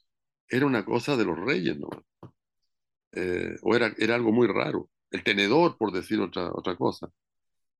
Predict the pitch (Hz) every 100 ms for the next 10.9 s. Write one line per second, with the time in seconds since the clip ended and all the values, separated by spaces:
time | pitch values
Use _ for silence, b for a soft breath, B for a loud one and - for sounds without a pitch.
0 | _ - 87 90 90 92 - - 120 107
1 | 98 85 - - 135 - 120 104 101 95
2 | 87 85 - 80 60 - _ _ _ _
3 | _ _ _ _ _ _ - 92 92 90
4 | 87 _ _ _ _ - - - 90 -
5 | 101 101 95 147 127 165 - _ _ _
6 | _ _ _ _ _ 107 104 - 110 117
7 | 127 110 117 123 120 107 104 107 107 98
8 | 95 87 85 _ _ _ _ B B B
9 | B B B _ _ - 110 120 101 90
10 | 170 160 - 95 98 98 98 95